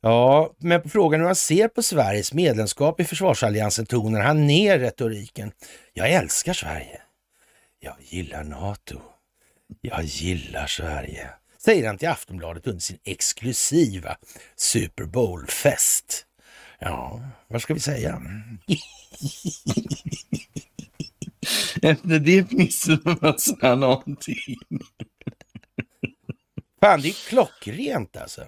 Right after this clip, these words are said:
Speaker 2: Nej, man kan
Speaker 1: Ja.
Speaker 2: säga, det, det var väl tråkigt, det kan man säga.
Speaker 1: Ja, men eller hur, alltså?
Speaker 2: Ja, ja,
Speaker 1: Ja.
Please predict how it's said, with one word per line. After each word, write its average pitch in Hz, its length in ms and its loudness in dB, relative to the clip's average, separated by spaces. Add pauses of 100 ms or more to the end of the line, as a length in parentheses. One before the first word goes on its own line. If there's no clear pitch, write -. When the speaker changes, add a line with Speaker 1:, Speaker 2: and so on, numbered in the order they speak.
(160)
Speaker 2:
Nej, 113 280 -4
man 117 120 6
kan 180 100 8
Speaker 1:
Ja. 135 120 4
Speaker 2:
säga, 117 160 4
det, 113 460 -2
det 123 160 -6
var 143 120 -6
väl 139 160 -4
tråkigt, - 680 -18
det 107 140 -16
kan - 200 -20
man - 80 -20
säga. - 160 -20 (320)
Speaker 1:
Ja, 139 140 4
men 185 140 4
eller 180 200 6
hur, 151 400 2
alltså? 90 260 -8
Speaker 2:
Ja, 90 300 0
ja, 139 80 4
Speaker 1:
Ja. 104 440 2